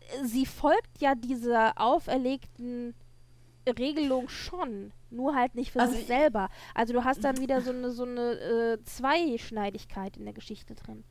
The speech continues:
Speaker 2: Ja, natürlich, aber weil hat eine Emma halt auch ihr nicht ein anderes Leben bieten kann. Sie kann sie nicht quasi als Mündel aufnehmen und sagen, "Du bist jetzt meine Schwester und ich füttere dich jetzt durch." Natürlich könnte sie das, aber das macht sie halt nicht. Es ist halt, wie gesagt, es ist halt immer ein Kind der Zeit. Und ich find halt,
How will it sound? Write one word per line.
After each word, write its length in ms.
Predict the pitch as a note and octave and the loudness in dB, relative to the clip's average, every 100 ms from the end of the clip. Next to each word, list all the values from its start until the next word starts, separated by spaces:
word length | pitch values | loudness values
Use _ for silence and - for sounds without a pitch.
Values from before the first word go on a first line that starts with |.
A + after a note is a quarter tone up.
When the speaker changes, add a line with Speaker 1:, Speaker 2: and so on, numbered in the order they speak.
| - | -20
Speaker 2:
Ja, 220 | - G#3 G#3+ | -4 0 2
natürlich, 520 | A3+ D4 A#3 A3 G#3 | 2 0 0 -2 -4
aber 100 | G3+ | 0
weil 240 | F#3+ F#3+ | 2 2
hat 180 | A3+ G#3+ | -2 -2
eine 160 | A3+ - | -4 -4
Emma 300 | G#3+ A3+ A#3 | -2 -2 0
halt 260 | A3 G#3+ | -2 -2
auch 240 | G#3+ G#3 - | -6 -8 -6
ihr 220 | G#3 G#3+ | -2 -2
nicht 360 | G3+ G#3 - | -4 -8 -12
ein 120 | G#3 F3+ | -8 -4
anderes 320 | G3 F3+ - | -2 -4 0
Leben 320 | G#3 G#3+ F3 | 0 0 -4
bieten 320 | F3 - F3+ | -10 -12 -12
kann. 240 | E3+ E3+ E3+ | -6 -6 -6
Sie 100 | G3 | -8
kann 260 | - G3+ | -6 -4
sie 200 | G#3 G#3 | -4 -4
nicht 240 | G3+ G#3 - | -4 -6 -6
quasi 240 | F#3+ F#3+ | -4 -4
als 100 | F#3+ | -4
Mündel 300 | G#3 G#3+ G#3 | -2 -2 -2
aufnehmen 480 | F#3+ G3 G3+ G3 G3 | -2 -4 -6 -6 -6
und 160 | F#3+ | -6
sagen, 320 | - F#3 F3+ F3+ | -4 -4 -4 -8
"Du 60 | |
bist 140 | F#3+ - | -14 -14
jetzt 160 | F#3+ G3 | -10 -8
meine 180 | F3 | -8
Schwester 640 | F3 - F3+ G3 G3 G3+ G3 | -10 -8 -4 -4 -4 -6 -4
und 120 | F#3+ | -6
ich 140 | - | -10
füttere 300 | - G#3 G3 | -12 -10 -8
dich 160 | E3+ E3+ | -8 -8
jetzt 260 | F#3 - | -8 -8
durch." 160 | A#3 A3 - - | -8 -8 -10 -14
Natürlich 280 | - A3 G#3+ | -8 -4 -4
könnte 240 | A#3 A#3 A3 | -2 -2 -2
sie 140 | F#3 | -4
das, 200 | F#3 F#3 | -6 -6
aber 120 | D#3+ | -6
das 120 | F3+ G#3 | -6 -4
macht 220 | G#3 - | -6 -6
sie 80 | G3 | -10
halt 80 | - | -8
nicht. 140 | - | -10
Es 100 | G#3 | -10
ist 80 | - | -6
halt, 120 | A#3 G#3+ - - | -6 -8 -16 -10
wie 60 | |
gesagt, 320 | A3 A#3+ A3+ G3+ | -6 -4 -4 -6
es 100 | G#3 | -8
ist 100 | A#3+ | -8
halt 120 | A3 | -6
immer 220 | A#3 B3+ | -2 -2
ein 280 | A3 G#3 - | -2 -4 -6
Kind 380 | - A3 - - | -6 -6 -6 -4
der 160 | G#3+ | -4
Zeit. 420 | - A#3+ G#3+ G3+ | 0 2 4 2
Und 100 | F#3 | -4
ich 140 | G3+ G#3 | -6 -6
find 220 | B3 A3 | -6 -4
halt, 180 | A3 | -2